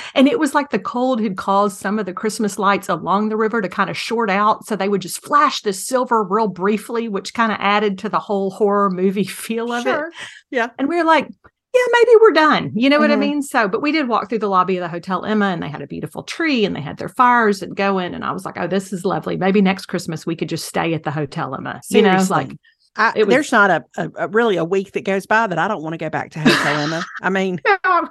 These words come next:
Speaker 1: like to just live there forever.
Speaker 2: It's the best.
Speaker 1: So, <clears throat> so we did that. And then Christmas Eve, we just kinda got up, and then I cooked all our, like, our breakfast casserole. And then I went ahead and made my crawfish etouffee that we were gonna have Christmas evening,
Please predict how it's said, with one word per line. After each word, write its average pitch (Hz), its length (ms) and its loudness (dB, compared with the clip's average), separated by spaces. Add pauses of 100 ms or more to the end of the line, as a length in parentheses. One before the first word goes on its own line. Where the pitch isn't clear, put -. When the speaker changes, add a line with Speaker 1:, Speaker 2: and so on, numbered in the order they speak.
(100)
Speaker 1:
like - 220 -8
to - 120 -14
just - 200 -12
live 269 220 2
there 185 340 -2
forever. 220 520 -2 (300)
Speaker 2:
It's - 80 -20
the 196 140 -2 (100)
best. 196 320 2
Speaker 1:
So, 269 340 0 (440)
<clears throat> - 460 -2
so 285 180 -2
we 277 100 0
did 269 160 -2
that. 220 360 0 (500)
And 233 200 2
then 214 320 0
Christmas 254 600 -4
Eve, 226 680 0 (120)
we 220 100 4
just 214 140 -2
kinda 240 160 0
got 202 180 2
up, 190 200 2
and 180 80 -2
then 170 100 -6
I 196 100 0
cooked 196 400 -2
all 165 180 0
our, 160 160 -2
like, 151 160 -10
our 160 100 -8
breakfast 285 360 -2
casserole. 208 800 0
And 180 100 -4
then 170 100 -4
I 160 60 -2
went 170 160 -6
ahead 170 200 -4
and 156 60 -6
made 185 160 0
my 190 120 2
crawfish 185 460 0
etouffee 190 540 -2
that 185 100 -4
we 151 100 -4
were 160 80 -4
gonna 156 140 -8
have - 140 -10
Christmas - 460 -10
evening, 226 680 -2